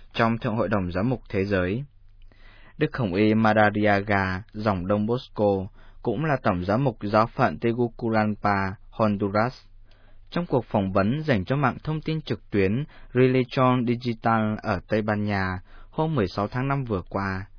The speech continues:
Đức Hồng Y nói rằng Đức Thánh Cha không dự kiến thay đổi nhân sự trong Hội đồng Chín Hồng Y cố vấn. Ngài quả quyết như vậy vì trong những ngày qua,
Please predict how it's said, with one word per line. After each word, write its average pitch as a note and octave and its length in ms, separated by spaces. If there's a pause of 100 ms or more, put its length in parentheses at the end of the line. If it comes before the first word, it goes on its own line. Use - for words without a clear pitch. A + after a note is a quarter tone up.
(420)
Đức E3 180
Hồng A#2+ 180
Y C#3 140
nói C3 180
rằng A2+ 320 (400)
Đức C#3 180
Thánh B2+ 220
Cha B2 300
không D3+ 280
dự A#2+ 240
kiến A2 220
thay D#3 140
đổi A2 200
nhân C3 260
sự A#2 320
trong C3 180
Hội C3 160
đồng G2+ 260
Chín G#2 200
Hồng B2 200
Y G#2+ 180
cố G2 160
vấn. G2 380 (640)
Ngài B2 240
quả G#2+ 120
quyết D#3+ 260
như E3+ 160
vậy A2+ 260 (240)
vì G#2+ 280
trong C3 200
những A#2+ 180
ngày G#2+ 220
qua, G#2+ 380